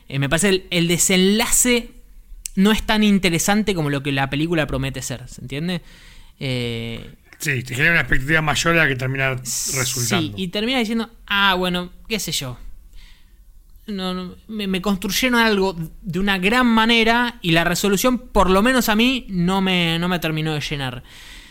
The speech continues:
Speaker 1: Igualmente es una película valiosa, ¿eh? Que, que, que si yo te tengo que decir,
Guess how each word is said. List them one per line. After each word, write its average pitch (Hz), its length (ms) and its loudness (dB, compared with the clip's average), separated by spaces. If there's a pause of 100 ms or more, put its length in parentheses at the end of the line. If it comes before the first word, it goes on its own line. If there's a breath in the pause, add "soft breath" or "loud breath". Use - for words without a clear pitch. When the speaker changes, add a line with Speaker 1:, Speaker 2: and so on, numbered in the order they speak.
(380 loud breath)
Speaker 1:
Igualmente 247 380 4
es 208 100 0
una 185 100 6
película 165 480 0 (200)
valiosa, 147 720 0
¿eh? 196 140 -4
Que, 143 180 -6
que, 123 200 -16
que 131 120 -14
si - 140 -10
yo 160 140 -2
te 160 100 -2
tengo 156 140 0
que 147 40 -2
decir, 156 400 -2